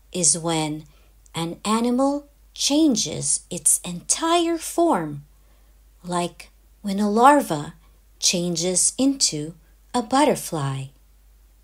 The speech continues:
Some examples of insects are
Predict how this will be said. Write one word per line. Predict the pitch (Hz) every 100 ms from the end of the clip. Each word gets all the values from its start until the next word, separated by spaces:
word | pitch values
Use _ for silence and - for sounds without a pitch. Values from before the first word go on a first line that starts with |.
| _ _ _ _ _ _ _
Some | - - 349 359
examples | 196 185 190 214 185 156 160 - -
of | 160 156 147 143 -
insects | 294 311 - 143 143 - -
are | 185 196 160 156 185